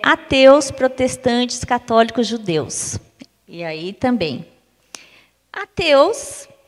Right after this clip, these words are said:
quer dizer, se a pessoa não acredita, não tem muita coisa e ela tá dentro dos outros fatores, se ela não tem medo que ela vai ser castigada, né?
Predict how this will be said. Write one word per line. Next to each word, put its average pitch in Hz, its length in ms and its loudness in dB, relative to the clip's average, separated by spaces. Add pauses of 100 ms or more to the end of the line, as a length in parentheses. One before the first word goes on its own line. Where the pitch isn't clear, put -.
(160)
quer 277 120 -10
dizer, 233 180 -8
se 208 120 -12
a 220 60 -6
pessoa 226 420 -10
não 226 160 -8
acredita, 220 800 -10
não 208 200 -10
tem 202 180 -8
muita 196 320 -8
coisa 196 480 -6
e 185 140 -8
ela 185 180 -4
tá 185 300 -2
dentro 190 420 -6
dos 180 220 -8
outros 190 320 -4
fatores, 254 880 -4 (460)
se - 180 -2
ela 226 220 4
não 233 180 -8
tem 247 160 -4
medo 196 320 -6
que - 120 -10
ela 185 120 -4
vai 180 200 -6
ser 170 220 -10
castigada, 160 1080 -6
né? 180 440 -4